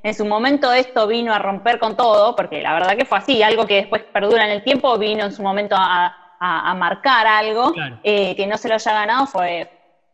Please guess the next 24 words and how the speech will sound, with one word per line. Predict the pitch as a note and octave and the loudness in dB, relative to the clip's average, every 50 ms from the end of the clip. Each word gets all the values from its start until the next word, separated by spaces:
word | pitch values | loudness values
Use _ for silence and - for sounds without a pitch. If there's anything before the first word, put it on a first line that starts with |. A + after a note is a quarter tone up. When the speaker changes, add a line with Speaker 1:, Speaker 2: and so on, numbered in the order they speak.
| _ _ | _ _
Speaker 1:
fue | _ - G3+ G3 | _ -4 -4 -4
una | F#3+ F#3+ | -4 -6
injusticia, | F#3+ G3 - F3+ F3 - - F#3 E3+ - - E3+ D#3+ E3 _ _ _ _ _ _ _ _ | -8 -10 -12 -16 -16 -14 -14 -16 -16 -12 -12 -12 -12 -12 _ _ _ _ _ _ _ _
pero | A3+ G#3 F3 | -18 -16 -14
bueno. | F3 F3 F3 F3 F3+ F3+ - - _ _ _ _ _ _ _ | -12 -12 -12 -12 -14 -16 -18 -20 _ _ _ _ _ _ _
Speaker 2:
¿Se | _ - A#3+ A#3 | _ -2 -2 -2
estudia, | A#3 - - G#4 A4 G#4+ - B3+ A3+ G#3 G3 F#3 D#3+ - | 0 0 2 2 2 2 2 0 0 2 0 0 -2 -4
se | - G#3 | -6 -6
estudia | - - - D#4 F#4 F4+ E4+ A#3+ G3+ F#3+ | -6 -4 -2 0 0 2 2 2 0 0
en | F3+ E3+ E3 | -2 -2 -2
las | E3 D#3+ E3 D#3+ D3+ - E3 | -2 -2 -2 -4 -4 -6 -10
escuelas | - - G3+ A3+ A3+ A3 E3+ D#3+ | -6 -4 -2 0 0 0 0 -2
de, | D#3 D#3 D3+ D3+ D3 D3 D3 C#3+ | -4 -4 -4 -4 -4 -4 -6 -6
de | C#3+ C3 | -8 -8
cine, | - - A3+ B3 D4 D#4 C#4+ C4 A#3+ A3+ A3 G#3+ G#3 G3 F#3+ F#3 F3 | -6 -6 -4 -4 -2 -4 -4 -4 -4 -4 -4 -2 -2 -2 -4 -4 -4
en | E3 D3+ | -6 -8
los | D3 - - | -8 -10 -10
talleres, | D#3 D3 - - A#3 C4+ D4 B3 F#3+ - G3 | -12 -10 -4 -2 -2 0 0 -2 -2 -4 -6
esta | - - F#3 | -6 -6 -6
película | D#3 E3 E3+ G#3 G#3+ B3+ A#3 G#3+ G3+ F3 D#3+ | -4 -4 -6 -6 -4 -4 -2 -2 0 0 0
o | D#3+ E3 F3+ | 0 -2 -4
este | F3 - F3+ - | -4 -6 -10 -10
tipo | - F#3 D#3+ - F3+ E3 | -10 -10 -6 -4 -4 -4
de, | D#3 D#3 D3+ D3 C#3+ C#3+ | -4 -4 -6 -6 -8 -8